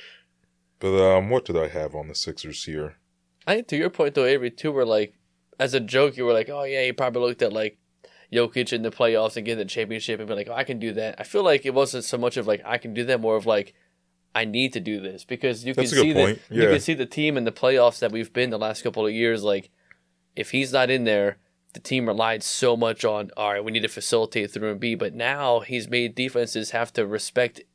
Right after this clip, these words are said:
Speaker 2: everybody on the court because he's been able to find, last year
Speaker 1: That's a very good point.
Speaker 2: there were so many passes where he would, like, shoot in the corner and nobody would even be there. It's like, what the f-, but now that he's perfected or at least refined his passing accuracy,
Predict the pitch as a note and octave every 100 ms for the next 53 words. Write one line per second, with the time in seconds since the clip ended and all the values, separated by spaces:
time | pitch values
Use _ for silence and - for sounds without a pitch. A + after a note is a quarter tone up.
0 | - A#2+ B2+ C#3 A#2 G#2+ G#2 G#2 G2+ -
1 | A#2 G#2+ - - A2+ A2 - B2+ A2 -
2 | B2 B2 A2 G#2 - A#2 B2 B2 G#2+ -
3 | _ - C#3+ E3+ D#3 - D#3+ C#3+ B2 A2
4 | F#2 D#2+ E2 - D#2 C#3+ C#3+ C#3+ - D3+
5 | D3 C#3 - C3+ C#3 C#3 A2+ A#2 B2 B2+
6 | B2+ A#2 A2 - _ _ _ - - D#3
7 | C3 A#2 - C3+ C3 A2+ A2 A#2+ B2 A#2
8 | A#2 A2 A#2+ G#2+ G2 - G2 - A#2+ -
9 | G#2 - A#2+ - _ _ _ A#2 C#3+ C#3
10 | C#3 - A#2+ - C3+ C3+ B2+ - B2+ B2+
11 | A2 B2 B2 A2 G#2+ - A2+ B2+ A2 -
12 | - A#2 - B2+ B2 - - A#2 B2 D3
13 | D3+ F3+ F3